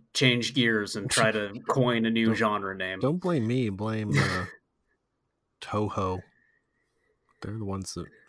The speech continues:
Speaker 2: I got it from.
Speaker 1: Yeah. Well, uh, to be fair, I think Metroidvania is so ingrained in, like, the public consciousness now, there's no changing it. No matter how bad you and I might want to, but I don't think anyone's laid claim to, like,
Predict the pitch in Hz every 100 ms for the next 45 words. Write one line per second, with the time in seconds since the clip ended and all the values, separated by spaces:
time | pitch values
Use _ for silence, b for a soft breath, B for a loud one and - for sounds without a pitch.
0 | _ 90 98 95 - 87 90 b b b
1 | b b - 104 101 - _ _ _ _
2 | _ _ _ 226 233 175 165 - - -
3 | - - - 160 135 151 135 117 113 123
4 | 117 117 127 113 110 110 120 117 107 123
5 | 107 104 98 101 104 110 110 104 101 98
6 | 98 110 131 117 110 110 104 107 104 127
7 | 110 120 113 123 117 113 104 107 101 95
8 | 107 104 110 120 131 _ _ _ _ _
9 | _ _ _ _ _ - 120 113 113 107
10 | 113 113 104 110 107 110 110 107 107 107
11 | 107 110 107 110 113 113 143 143 135 117
12 | 117 127 156 165 160 156 156 156 147 131
13 | 131 143 139 - 160 147 120 110 113 120
14 | 113 110 107 -